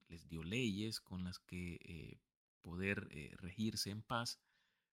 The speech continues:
asimismo la destreza para crear música y también les instruyó en el respeto a los dioses.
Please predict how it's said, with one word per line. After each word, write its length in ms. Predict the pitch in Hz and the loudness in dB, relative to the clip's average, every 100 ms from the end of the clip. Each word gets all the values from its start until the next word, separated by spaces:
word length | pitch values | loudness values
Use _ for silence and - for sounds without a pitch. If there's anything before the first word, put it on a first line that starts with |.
| _ _ _ - | _ _ _ -6
asimismo 920 | 90 101 98 104 101 113 113 107 92 | -2 0 0 -2 -2 -2 0 2 0
la 180 | 80 82 | 0 -2
destreza 640 | 71 - 110 113 110 87 | -2 -2 0 2 2 0
para 220 | - 87 82 | -2 -4 -4
crear 400 | - 85 90 98 | -8 -4 -2 -2
música 580 | 120 123 - - 131 - _ _ _ _ _ _ _ _ _ _ _ | 2 2 2 0 -8 -8 _ _ _ _ _ _ _ _ _ _ _
y 360 | - 147 190 - _ _ _ - | 0 2 2 0 _ _ _ -2
también 400 | 127 113 117 127 | 0 2 4 4
les 180 | 123 | 2
instruyó 560 | 117 110 123 120 107 110 | 0 0 4 6 6 2
en 100 | 110 | 0
el 80 | 101 | -2
respeto 760 | 90 - - 90 - 101 98 - | -4 -6 -2 -4 -2 -4 -6 -8
a 100 | 78 | -10
los 240 | - - | -10 -12
dioses. 460 | - 71 - - - | -10 -6 -6 -6 -16